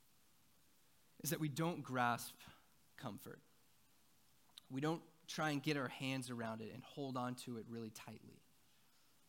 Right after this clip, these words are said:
Paul says that we should have the same attitude as Jesus,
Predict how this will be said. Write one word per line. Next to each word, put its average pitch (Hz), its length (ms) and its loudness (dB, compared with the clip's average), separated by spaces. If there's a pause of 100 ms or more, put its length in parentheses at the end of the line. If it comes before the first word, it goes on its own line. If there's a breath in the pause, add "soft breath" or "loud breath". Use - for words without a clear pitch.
(1080)
Paul 160 340 0
says 139 340 0
that 131 160 0 (120)
we 143 120 2
should 151 180 0
have 135 180 -2
the 123 60 -4
same 139 280 -2
attitude 127 400 -2
as 113 140 -4
Jesus, 131 680 -6